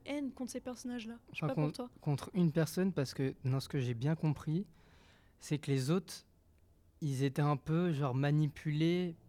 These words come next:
Speaker 2: par la médecin. Du coup, c'est pas vraiment leur faute, et je pense que c'est pour ça que, on dira plus dans la partie spoil, Amanda, elle a peut-être fait des trucs.
Speaker 1: Et moi, je voulais,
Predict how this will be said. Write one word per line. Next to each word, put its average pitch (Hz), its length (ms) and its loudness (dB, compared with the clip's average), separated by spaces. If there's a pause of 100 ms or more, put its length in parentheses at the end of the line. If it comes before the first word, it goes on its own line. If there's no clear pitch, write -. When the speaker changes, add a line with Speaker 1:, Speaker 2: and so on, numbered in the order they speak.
Speaker 2:
par 160 480 0
la 143 120 -2
médecin. 143 380 -2
Du 135 160 -6
coup, 202 320 0
c'est - 160 -4
pas 175 140 0
vraiment 160 320 2
leur 156 160 2
faute, 180 260 -4
et 147 40 0
je - 80 -4
pense 180 120 -4
que - 120 -12
c'est 120 60 -6 (160)
pour 139 160 -10
ça 175 200 -4
que, 127 680 -2
on 135 60 -6
dira 131 220 -4
plus 139 160 -8
dans 135 60 -4
la 127 60 -4
partie 131 260 -8
spoil, 156 300 0
Amanda, 135 380 -2
elle 139 80 0
a 127 60 -2
peut-être - 180 -12
fait 147 80 -8
des 135 80 -2
trucs. - 320 -16 (1000)
Speaker 1:
Et 240 100 -2
moi, 240 180 0
je 285 120 -4
voulais, 240 260 -6